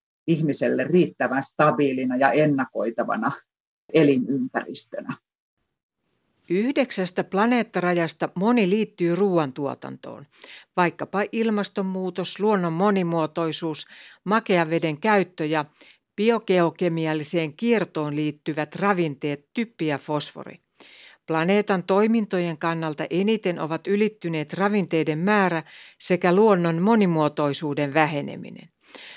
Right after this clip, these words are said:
Speaker 2: Ravinteita on siis liikaa kasvien käyttöön globaalissa pohjoisessa,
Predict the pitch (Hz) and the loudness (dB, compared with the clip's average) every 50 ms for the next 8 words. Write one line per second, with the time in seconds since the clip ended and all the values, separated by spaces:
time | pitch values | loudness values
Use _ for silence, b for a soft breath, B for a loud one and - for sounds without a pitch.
0 | B B _ 175 170 170 170 160 185 202 196 - 208 190 180 185 185 170 165 156 | B B _ -4 0 2 2 4 4 2 4 4 4 4 4 4 2 2 2 0
1 | - 170 151 143 - - 190 220 226 220 202 - - 170 156 147 - 190 202 196 | 0 -2 -2 -2 -2 -2 0 2 2 2 0 0 0 0 0 0 0 0 0 0
2 | - - 175 165 151 147 - 202 202 208 202 202 _ - 160 151 147 - _ - | 0 -2 -2 -4 -4 0 2 4 4 4 2 0 _ -4 -4 -4 -6 -8 _ 0
3 | 180 196 196 180 196 180 160 151 143 - - - - - 214 214 214 202 190 175 | 2 2 4 4 2 2 2 0 -2 -4 -6 -8 -6 -2 0 0 2 2 2 0
4 | 160 156 147 160 147 - - - 156 | 0 0 -2 -4 -6 -4 -4 -4 -4